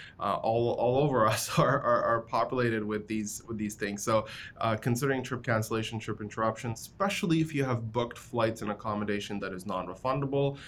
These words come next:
um, and your travel plans are set, uh, but you are worried about the unexpected, it is something really important to consider.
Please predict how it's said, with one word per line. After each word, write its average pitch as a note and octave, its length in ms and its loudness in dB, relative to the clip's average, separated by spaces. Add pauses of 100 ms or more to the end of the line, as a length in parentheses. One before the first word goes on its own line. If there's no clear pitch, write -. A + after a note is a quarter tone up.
(220)
um, G2+ 360 2
and G#2 120 0
your G2+ 120 0
travel G2+ 340 -2
plans F#2+ 320 -4
are F#2 100 -8
set, E3+ 500 0 (300)
uh, G2+ 220 2
but F#2 200 -4
you A2 200 0
are G#2 140 2
worried G#2+ 280 2
about G2+ 280 -4
the G2+ 140 -4
unexpected, A2 760 -4
it G2+ 120 -4
is G2 120 -6
something G2+ 400 -6
really G#2 260 -2
important G2+ 460 -6
to - 100 -16
consider. A2+ 580 -2